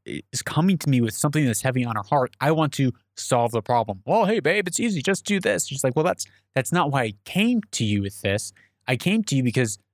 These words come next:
the problem that I'm looking to solve right now is relational connection. I'm looking to connect emotionally with you to bond that relationship, not necessarily to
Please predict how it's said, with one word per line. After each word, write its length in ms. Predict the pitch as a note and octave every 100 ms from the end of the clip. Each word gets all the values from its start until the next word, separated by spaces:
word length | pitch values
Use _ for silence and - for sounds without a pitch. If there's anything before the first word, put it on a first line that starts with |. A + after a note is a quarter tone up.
| _
the 60 | B2+
problem 640 | - - D#3+ F#3+ F#3+ F3
that 120 | B2+ -
I'm 240 | C#3 D#3+
looking 260 | D3+ - A#2+
to 60 |
solve 400 | G#2+ - B2 D3+
right 180 | F#3 F3+
now 340 | F3 F#3 G#3+ A#3+ _ _ _ _ _ -
is 260 | C3 A#2+ - _
relational 560 | B2+ A#2 B2+ - C#3 A#2+
connection. 560 | - A2 G#2 - G2+
I'm 160 | - C#3
looking 320 | D#3+ D3+ E3
to 100 | D3
connect 520 | - B2 B2 B2 - _ _ _
emotionally 920 | C#3 B2+ B2 B2 D#3 F#3 - D3 B2
with 320 | A2 G#2+ - A#2+
you 680 | B2+ E3 F3+ A#2 G#2 C3 E3 _ _ _ _ _ _ -
to 100 | D#3+
bond 420 | C3 D3+ G3 F3+
that 100 | C#3
relationship, 600 | C3+ A#2 B2+ C#3 - A#2+ -
not 140 | G#3
necessarily 520 | G3 D3 - D#3 C#3+
to 220 | B2 A#2+